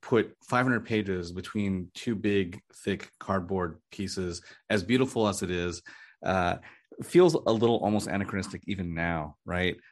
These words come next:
Like, books, printed matter, oh my God, how,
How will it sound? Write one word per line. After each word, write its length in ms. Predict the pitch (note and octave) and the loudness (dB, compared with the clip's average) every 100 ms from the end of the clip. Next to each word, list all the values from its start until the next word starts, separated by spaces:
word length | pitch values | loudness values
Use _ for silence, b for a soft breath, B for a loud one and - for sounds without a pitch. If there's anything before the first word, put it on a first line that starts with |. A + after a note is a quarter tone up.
| _ | _
Like, 380 | F#2 F#2 - - _ B B B B _ | 2 2 0 -10 _ B B B B _
books, 760 | - F#2 A#2 D#3+ - - - - - | -6 4 6 6 2 -4 -4 -12 0
printed 260 | B2+ B2 | 0 2
matter, 520 | G2+ G2+ A#2+ D3 D3+ - | 2 4 6 4 2 0
oh 100 | C#3 | 0
my 120 | B2+ | 2
God, 420 | G#2 A#2+ B2 D#2 D2+ - | 0 -2 0 -2 -6 -18
how, 440 | - G#2+ A2 G#2+ | -8 0 2 0